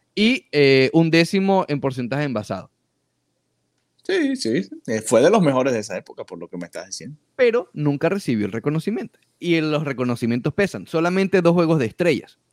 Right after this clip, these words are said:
Speaker 1: Pero por aquí ponen el ejemplo
Speaker 2: Bueno,
Speaker 1: de
Speaker 2: pero
Speaker 1: lo
Speaker 2: el
Speaker 1: que
Speaker 2: juego
Speaker 1: él
Speaker 2: de
Speaker 1: hizo.
Speaker 2: estrellas, imagínate.
Speaker 1: Pero fíjate, mira el año dos mil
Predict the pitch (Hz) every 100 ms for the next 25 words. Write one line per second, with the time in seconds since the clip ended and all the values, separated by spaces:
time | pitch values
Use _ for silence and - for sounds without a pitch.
0 | _ _ _ _ _ _ _ _ _ _
1 | _ 151 160 147 156 151 170 196 208 208
2 | 202 202 147 - 127 208 143 143 - -
3 | - - 170 139 135 131 - _ 117 107
4 | 113 98 - - _ _ _ 151 156 -
5 | 208 131 - - 156 185 208 202 202 139
6 | 131 110